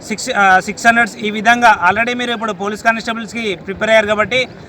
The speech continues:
ఆ, మంచి మూమెంటే ఉంటుంది. ఇప్పుడు సిక్స్టీన్ హండ్రెడ్కి, ఆ,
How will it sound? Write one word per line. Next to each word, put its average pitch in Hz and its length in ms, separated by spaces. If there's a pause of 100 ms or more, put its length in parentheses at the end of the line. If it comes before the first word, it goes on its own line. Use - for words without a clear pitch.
(200)
ఆ, 180 60
మంచి 202 260
మూమెంటే 220 380
ఉంటుంది. 208 280
ఇప్పుడు - 560
సిక్స్టీన్ 214 260
హండ్రెడ్కి, 254 600
ఆ, 202 380